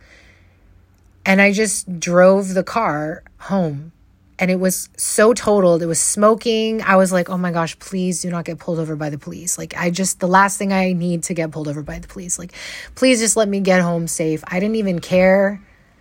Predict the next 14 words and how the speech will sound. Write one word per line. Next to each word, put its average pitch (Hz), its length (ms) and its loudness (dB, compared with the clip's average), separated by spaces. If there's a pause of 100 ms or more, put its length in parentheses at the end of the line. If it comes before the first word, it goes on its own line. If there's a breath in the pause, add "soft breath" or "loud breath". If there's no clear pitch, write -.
(720 soft breath)
I 190 100 4
just 180 200 -4
was 180 100 -6
like, 170 140 -4
"Please 180 240 -4
get 170 100 -4
me 175 100 -6
back 160 260 -6
to 156 320 -6
where 165 220 -6
I'm 151 140 -6
staying 165 400 -10
safe, 180 340 -10
please." 190 360 -10